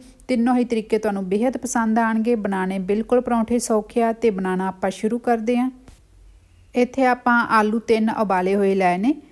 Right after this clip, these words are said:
ਤੇ ਛਿਲਕਾ ਇਹਨਾਂ ਦਾ ਮੈਂ ਉਤਾਰ ਲਿਆ। ਆਲੂ ਹਾਲੇ ਥੋੜ੍ਹੇ ਜਿਹੇ ਗਰਮ ਵੀ ਆ, ਤੇ ਥੋੜ੍ਹਾ ਜਿਹਾ ਧਨੀਆ ਲਿਆ ਹਰਾ ਬਰੀਕ ਕੱਟਿਆ ਹੋਇਆ ਇੱਥੇ ਮੈਂ, ਤੇ ਸੱਤ ਅੱਠ ਲਸਣ ਦੀਆਂ ਕਲੀਆਂ ਲਈਆਂ ਨੇ, ਤੇ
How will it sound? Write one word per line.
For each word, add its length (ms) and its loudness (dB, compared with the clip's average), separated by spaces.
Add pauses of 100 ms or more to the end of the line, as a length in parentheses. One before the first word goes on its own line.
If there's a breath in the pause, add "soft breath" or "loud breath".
(400 loud breath)
ਤੇ 80 2
ਛਿਲਕਾ 360 0
ਇਹਨਾਂ 200 0
ਦਾ 100 0
ਮੈਂ 280 -4
ਉਤਾਰ 360 0
ਲਿਆ। 260 0
ਆਲੂ 280 0
ਹਾਲੇ 220 -2
ਥੋੜ੍ਹੇ 280 -4
ਜਿਹੇ 260 -2
ਗਰਮ 340 -4
ਵੀ 180 -2
ਆ, 140 0 (400 loud breath)
ਤੇ 180 4
ਥੋੜ੍ਹਾ 300 4
ਜਿਹਾ 220 2
ਧਨੀਆ 320 0
ਲਿਆ 260 2
ਹਰਾ 240 2
ਬਰੀਕ 320 -2
ਕੱਟਿਆ 400 -2
ਹੋਇਆ 180 2
ਇੱਥੇ 280 -2
ਮੈਂ, 220 0 (440 loud breath)
ਤੇ 100 4
ਸੱਤ 300 2
ਅੱਠ 300 2
ਲਸਣ 360 0
ਦੀਆਂ 180 -4
ਕਲੀਆਂ 400 -2
ਲਈਆਂ 300 -2
ਨੇ, 140 0 (340 loud breath)
ਤੇ 80 2